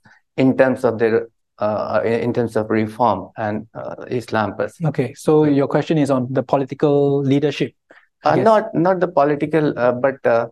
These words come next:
Speaker 1: their orientation towards Islam, towards, uh, reform, not the power struggle part. Uh,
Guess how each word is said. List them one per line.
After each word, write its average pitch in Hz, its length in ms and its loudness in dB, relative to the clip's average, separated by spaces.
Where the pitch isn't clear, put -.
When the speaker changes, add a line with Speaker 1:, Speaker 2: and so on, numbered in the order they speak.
Speaker 1:
their 151 260 0
orientation 151 920 2
towards 110 380 0
Islam, 104 580 -4
towards, 107 400 -4
uh, 113 160 -8
reform, 110 640 -2
not 147 200 2
the 131 80 2
power 113 360 2
struggle 98 400 -6
part. 104 300 -10
Uh, 113 220 -10